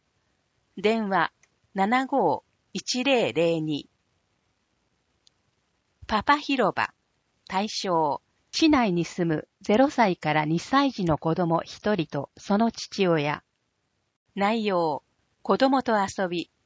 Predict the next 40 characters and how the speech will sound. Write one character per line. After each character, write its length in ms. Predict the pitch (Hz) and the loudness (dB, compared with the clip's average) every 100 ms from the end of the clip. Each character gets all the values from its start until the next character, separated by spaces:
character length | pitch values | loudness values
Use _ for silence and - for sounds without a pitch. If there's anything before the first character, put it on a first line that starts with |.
| _ | _
パ 140 | - 202 | -6 0
パ 120 | 269 | 0
仲 280 | 294 285 240 | 0 -2 0
間 180 | 175 | 0
を 80 | 135 | 0
見 100 | 143 | -4
つ 120 | - | -8
け 140 | - 196 | -6 -4
ま 120 | 190 | -4
せ 160 | - 180 | -6 -8
ん 80 | |
か？ 240 | 160 160 208 _ _ _ _ _ | -8 -12 -14 _ _ _ _ _
パ 160 | - 240 | 0 2
ラ 100 | 285 | 2
バ 160 | 269 | 0
ル 100 | 262 | 0
ー 100 | 254 196 | 0 -2
ン 60 | |
で 220 | 147 139 | -2 -4
集 280 | - 240 294 | -2 0 2
団 240 | 294 277 269 | 2 0 -2
遊 240 | 226 220 | -4 -4
び 100 | 180 | -2
も 140 | 160 139 | -4 -6
し 180 | - | -8
ま 160 | 135 143 | -8 -8
す。 220 | - - _ _ _ _ _ _ _ _ - | -8 -20 _ _ _ _ _ _ _ _ -2
時、 440 | 202 - 233 - _ | -2 -2 -6 -8 _
と 120 | 190 175 | -8 -6
こ 180 | 180 | -4
ろ。 200 | 170 - - _ _ _ _ _ _ - | -2 -2 -6 _ _ _ _ _ _ -12
七 240 | - 294 | -4 0
月 300 | 285 277 262 | 0 0 0
二 180 | 294 302 | 0 2
十 200 | 269 180 | 0 0
三 320 | - 190 175 | -2 -2 -2
日 300 | 156 - 131 | -4 -6 -6
日 360 | 151 - - 247 | -6 -4 -4 0
曜 240 | 240 180 | 0 0
日、 220 | 139 101 | -4 -10